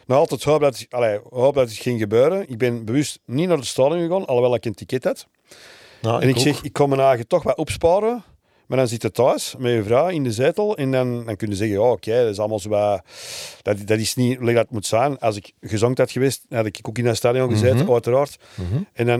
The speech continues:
Speaker 1: op een gegeven moment begon het bij mij dan door te, niet, niet bij de linie, maar de één twee, voor, voor de toppunt van nou wel lang, had ik zoiets van, "Maar, maar wij eerst even scoren."
Speaker 2: <laughs> Ze waren gewoon
Speaker 1: Ze waren
Speaker 2: kampioen.
Speaker 1: kampioen, dus dat is het eerste besef.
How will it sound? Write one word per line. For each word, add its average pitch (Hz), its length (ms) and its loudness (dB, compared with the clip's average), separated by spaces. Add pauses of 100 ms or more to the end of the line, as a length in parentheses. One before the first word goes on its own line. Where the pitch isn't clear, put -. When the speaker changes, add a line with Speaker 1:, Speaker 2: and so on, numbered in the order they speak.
Speaker 1:
op 143 100 -8
een 135 60 -6
gegeven 120 220 2
moment 156 380 0
begon 127 300 0
het 113 120 -4
bij 117 100 0
mij 131 180 2
dan 143 260 -2
door 117 340 0
te, 147 340 0
niet, 156 180 -6
niet 185 120 -4
bij 196 80 -6
de 175 60 -8
linie, 175 300 0
maar 113 120 0
de 120 100 -2
één 170 200 -2
twee, 180 340 -2
voor, 123 380 -6
voor 135 140 -14
de 110 180 -4
toppunt 147 360 0
van 127 140 2
nou 123 140 2
wel 110 140 4
lang, 170 260 -2 (520)
had 120 240 -4
ik 107 80 -8
zoiets 113 260 0
van, 101 240 -4 (260)
"Maar, 101 140 -8
maar 101 200 -6
wij 98 180 2
eerst 95 200 0
even 95 160 -4
scoren." 147 440 0 (200)
Speaker 2:
<laughs> 139 100 0 (680)
Ze 165 140 2
waren 147 180 2
gewoon 131 300 0
Speaker 1:
Ze 135 140 4
waren 120 200 4
Speaker 2:
kampioen. 139 420 2
Speaker 1:
kampioen, 117 120 -2
dus 117 100 2
dat 131 180 4
is 131 60 2
het - 180 -4
eerste 147 220 2
besef. 117 480 -2